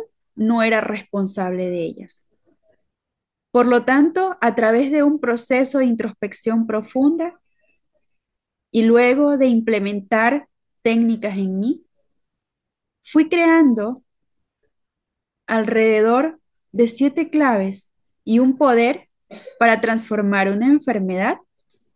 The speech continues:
en salud, equilibrio y bienestar. Para que paso a paso, a través de todo un proceso de herramientas, puedas conectar la persona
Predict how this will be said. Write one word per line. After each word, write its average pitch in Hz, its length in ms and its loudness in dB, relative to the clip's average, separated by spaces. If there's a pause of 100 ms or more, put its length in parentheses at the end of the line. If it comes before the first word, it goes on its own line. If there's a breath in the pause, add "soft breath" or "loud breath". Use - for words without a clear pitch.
(120)
en 247 160 2
salud, 277 420 4 (120)
equilibrio 247 640 0
y - 20 0
bienestar. 196 640 -4 (1600)
Para 240 260 2
que 226 140 2
paso 339 360 -2
a 320 140 -2
paso, 202 600 -4 (840)
a 233 160 -2
través 233 480 2
de 226 220 -2 (260)
todo 311 460 2
un 233 260 -4
proceso 254 580 -2
de 190 120 -2
herramientas, 196 920 -4 (920)
puedas 427 340 2
conectar 262 720 -2 (260)
la 220 240 0
persona 220 760 -2